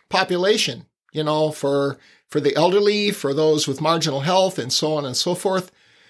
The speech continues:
But, I mean, the scientific evidence for, for vaccinating the rest of the population just isn't there. Now, just now,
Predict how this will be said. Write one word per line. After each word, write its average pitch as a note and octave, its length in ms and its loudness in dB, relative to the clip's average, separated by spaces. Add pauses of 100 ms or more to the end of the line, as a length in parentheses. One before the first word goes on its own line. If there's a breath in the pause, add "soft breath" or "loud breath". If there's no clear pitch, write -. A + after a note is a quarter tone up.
(1300 soft breath)
But, A#3+ 200 0
I A#3+ 60 0
mean, B3+ 360 0 (640)
the G#3+ 200 2
scientific C#4 580 0
evidence B3+ 460 2
for, F#3+ 320 -4
for F3 160 -6
vaccinating G#3 520 -2
the F#3+ 60 -6
rest G3+ 240 0
of F#3 60 -8
the - 120 -16
population G3 720 -2
just - 380 0 (160)
isn't G3 420 0
there. G3+ 400 0 (580 soft breath)
Now, B3+ 600 0 (1500)
just D4 380 0
now, G#3 600 -2